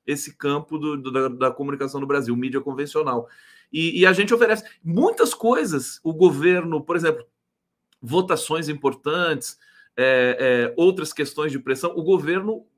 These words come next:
é, brasileiro e, e o entorno, é, bebeu na nossa fonte pra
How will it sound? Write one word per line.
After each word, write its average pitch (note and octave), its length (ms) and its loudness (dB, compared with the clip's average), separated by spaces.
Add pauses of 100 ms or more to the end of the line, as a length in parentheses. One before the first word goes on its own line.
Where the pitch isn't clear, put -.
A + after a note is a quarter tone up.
(140)
é, C#3 300 4
brasileiro B2 880 0 (140)
e, A#2+ 300 -4
e B2 60 0
o C3+ 100 -2
entorno, B2+ 720 -2 (520)
é, A2+ 520 0
bebeu D#3 500 2
na G3+ 120 -2
nossa G#3 260 -4
fonte G#3 440 -8
pra G3 320 -4